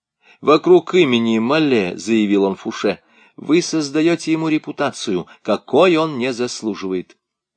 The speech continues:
Тем самым вы позволяете обществу думать, что мое положение и мой престол в опасности". Между тем французы должны знать,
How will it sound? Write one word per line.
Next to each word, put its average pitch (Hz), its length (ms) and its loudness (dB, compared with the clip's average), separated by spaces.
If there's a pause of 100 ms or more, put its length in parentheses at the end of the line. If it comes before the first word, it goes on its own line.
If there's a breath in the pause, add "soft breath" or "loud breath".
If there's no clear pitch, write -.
(100)
Тем 107 260 -2
самым 110 600 -2 (400)
вы 95 260 2
позволяете 156 800 0
обществу 156 800 0
думать, 147 580 -2 (220 soft breath)
что - 260 -6
мое 156 400 0
положение 90 840 -4 (220 soft breath)
и 90 140 -2
мой 160 260 4
престол 147 680 -2
в 101 80 -4
опасности". - 1000 -8 (400)
Между 143 460 0
тем 156 260 0
французы 147 720 -2
должны 139 420 0
знать, 131 580 -2